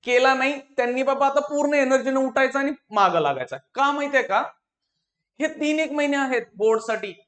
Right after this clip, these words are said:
इथं जितका चांगला अभ्यास कराल, तितका पुढे तुम्हाला सीईटी ला फायदा होणार आहे. असं होणार नाहीये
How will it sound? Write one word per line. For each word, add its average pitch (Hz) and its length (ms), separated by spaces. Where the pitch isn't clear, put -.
इथं 233 280
जितका 247 480
चांगला 269 320
अभ्यास 240 340
कराल, 214 220
तितका 208 420
पुढे 226 200
तुम्हाला 226 260
सीईटी 196 380
ला 196 80
फायदा 175 280
होणार 160 240
आहे. 135 100
असं 240 240
होणार 226 400
नाहीये 254 380